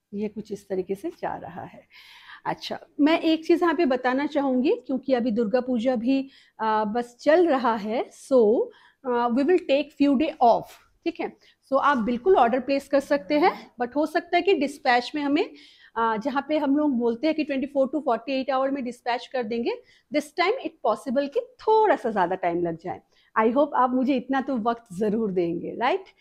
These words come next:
So this is the blouse piece, इसका border line जाएगा, entire blouse will be just like this। So प्राइस वही सेम है, फ़ाइव थाउजेंड, शिपिंग उसी में इंक्लूडेड है। Next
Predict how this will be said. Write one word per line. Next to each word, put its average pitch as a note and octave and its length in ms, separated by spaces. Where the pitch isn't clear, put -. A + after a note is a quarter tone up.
So B3 80
this C4 220
is C#4+ 140
the D#4+ 120
blouse F3+ 360
piece, G3+ 220
इसका G#3 340
border G3 240
line B3 260
जाएगा, B3+ 340
entire G#3 420
blouse F3+ 320
will A3+ 100
be A4+ 100
just F#3+ 220
like - 260
this। - 180
So G#3+ 100
प्राइस A#3 320
वही C4 160
सेम C#4 320
है, F#4 60
फ़ाइव F#3+ 160
थाउजेंड, A3 440
शिपिंग A#3 580
उसी - 200
में G3+ 100
इंक्लूडेड F3+ 480
है। F3 140
Next D#4 340